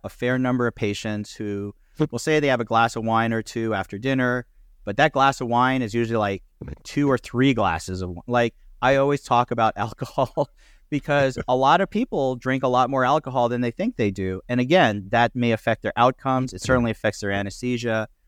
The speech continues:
I feel like I do a fair amount of stuff in office too. And I just feel like their outcomes and,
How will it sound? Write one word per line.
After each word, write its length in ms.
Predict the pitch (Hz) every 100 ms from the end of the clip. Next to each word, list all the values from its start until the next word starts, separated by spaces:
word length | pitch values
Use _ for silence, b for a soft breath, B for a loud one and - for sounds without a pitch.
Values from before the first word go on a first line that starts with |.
| _ -
I 80 | 123
feel 320 | 175 143 131
like 340 | 120 113 110 -
I 80 | 117
do 140 | 147
a 80 | 143
fair 220 | 165 170
amount 240 | 160 147 139
of 40 |
stuff 280 | - 127 -
in 100 | 113
office 420 | 110 120 127 127
too. 380 | 110 107 143 208 - _ - -
And 580 | 120 117 117 113 113 113 120
I 100 | 135
just 240 | 160 - -
feel 220 | 135 131
like 280 | 120 110 -
their 140 | 120 104
outcomes 580 | 113 - 127 127 131
and, 260 | 113 107